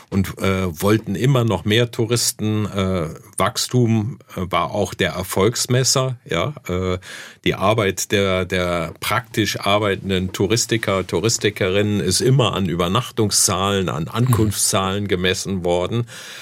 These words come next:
Speaker 1: Äh,
Speaker 2: Also
Speaker 1: und
Speaker 2: mehr ist mehr, das war die Philosophie.
Speaker 1: Mehr ist Erfolg.
Speaker 2: Mhm.
Speaker 1: Ja, äh,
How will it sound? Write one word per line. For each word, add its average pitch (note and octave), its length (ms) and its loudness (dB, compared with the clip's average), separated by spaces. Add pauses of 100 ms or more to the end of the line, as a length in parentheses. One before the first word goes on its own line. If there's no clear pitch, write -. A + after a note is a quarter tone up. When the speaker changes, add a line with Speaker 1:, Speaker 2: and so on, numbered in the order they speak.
(240)
Speaker 1:
Äh, F#2+ 360 2 (420)
Speaker 2:
Also G#2+ 160 4
Speaker 1:
und A2+ 80 6
Speaker 2:
mehr C#3+ 180 4
ist C3+ 140 2
mehr, B2+ 260 2
das F#2 160 -4
war A2+ 80 2
die A2 100 2
Philosophie. G2 560 -2 (720)
Speaker 1:
Mehr G#2 340 4
ist - 180 0
Erfolg. G2+ 520 0 (180)
Speaker 2:
Mhm. A2 300 0 (100)
Speaker 1:
Ja, G2 220 0 (160)
äh, F#2 320 -2